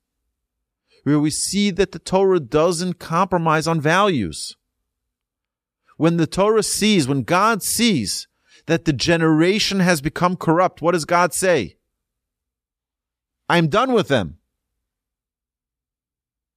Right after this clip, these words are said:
I'm done with the generation." Imagine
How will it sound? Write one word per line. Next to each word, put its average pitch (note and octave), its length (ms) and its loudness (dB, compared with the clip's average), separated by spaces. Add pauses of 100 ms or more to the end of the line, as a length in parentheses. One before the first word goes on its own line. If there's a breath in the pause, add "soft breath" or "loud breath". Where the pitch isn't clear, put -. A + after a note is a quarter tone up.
(380)
I'm A#2 240 -4
done C3 180 0
with C#3+ 140 -4
the A2 80 -6
generation." G#2+ 640 -4 (840)
Imagine A#2 500 -2